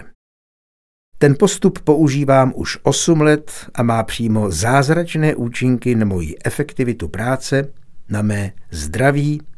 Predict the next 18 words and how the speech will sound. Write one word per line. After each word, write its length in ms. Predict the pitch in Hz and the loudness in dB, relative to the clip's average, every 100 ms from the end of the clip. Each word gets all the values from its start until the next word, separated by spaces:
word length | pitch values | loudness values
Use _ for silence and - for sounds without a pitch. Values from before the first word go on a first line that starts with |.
| - - - | -16 -16 -10
i 100 | 110 | -10
pocit 400 | - - - 151 | -8 -6 -6 -6
štěstí. 640 | - - 104 - - - - - _ _ _ _ _ _ _ _ _ _ _ - | -6 -6 -6 -8 -12 -14 -16 -18 _ _ _ _ _ _ _ _ _ _ _ -8
Zní 440 | 82 107 131 151 160 | -2 4 6 6 6
to 160 | 165 | 6
jako 360 | 147 139 156 147 | 8 6 4 4
kouzlo. 640 | 160 190 165 95 76 71 - - - - | 4 2 0 -4 -8 -10 -14 -16 -16 -6
Ovšem, 540 | - - 131 123 110 98 | -2 2 4 4 2 -2
jako 340 | 107 98 - 78 | -6 -6 -6 -8
u 140 | - | -6
všech 380 | 107 - 143 - | -6 0 2 0
kouzel, 720 | - 127 139 123 143 151 165 | 0 2 2 4 6 6 4
je 160 | 156 185 | 2 -2
to 340 | - 160 160 | -2 2 2
velmi 360 | 151 135 135 135 | 4 2 4 4
jednoduché, 840 | 107 92 90 85 90 - 127 110 - - - 135 | 4 2 -2 -2 -4 0 2 2 -2 -12 -2 0
jakmile 400 | 139 196 165 113 | 2 4 4 4
pochopíte, 800 | 131 - 147 147 143 - 143 | 0 0 0 0 -4 2 2